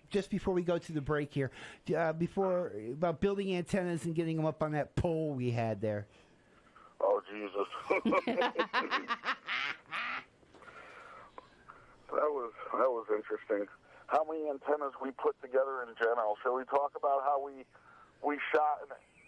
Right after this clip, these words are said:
Speaker 2: arrow up for the, your dipole through a tree? <laughs> You know?
Speaker 1: This is, this was all, this is all engineering. I mean, we had to,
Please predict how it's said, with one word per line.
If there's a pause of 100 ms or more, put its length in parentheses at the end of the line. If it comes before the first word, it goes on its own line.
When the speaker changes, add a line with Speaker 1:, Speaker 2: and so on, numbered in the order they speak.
Speaker 2:
arrow (140)
up (160)
for
the,
your
dipole (120)
through
a (180)
tree? (360)
<laughs> (1120)
You
know? (140)
Speaker 1:
This
is,
this
was
all,
this
is
all
engineering.
I
mean,
we
had
to,